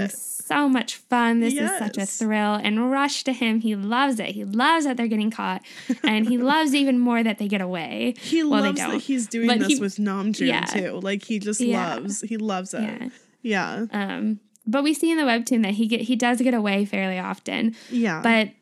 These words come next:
Speaker 2: in this particular music video and, and run, we see them actually get caught by the police. And Namjoon and Taeyang get pressed up against the police car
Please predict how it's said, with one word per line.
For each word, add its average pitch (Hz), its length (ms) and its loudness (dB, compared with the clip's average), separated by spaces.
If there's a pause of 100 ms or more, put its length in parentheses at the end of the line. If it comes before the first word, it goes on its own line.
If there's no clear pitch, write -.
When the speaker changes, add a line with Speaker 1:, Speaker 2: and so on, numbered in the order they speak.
Speaker 2:
in 277 220 4
this 294 240 2
particular 233 760 0 (120)
music 220 400 2
video 208 300 2
and, 196 220 0
and 208 200 0
run, 190 320 0
we 196 100 0
see 208 180 -2
them 202 320 0
actually 208 440 -2
get 196 180 -6
caught - 260 -6
by 185 140 -6
the 190 100 -8
police. 117 640 -6 (560)
And 208 480 0
Namjoon 277 600 2
and 269 180 2
Taeyang 220 380 2
get 208 220 -6
pressed - 440 -6
up 240 120 -4
against 220 380 0
the 208 100 -2
police 196 500 -4
car 98 420 -6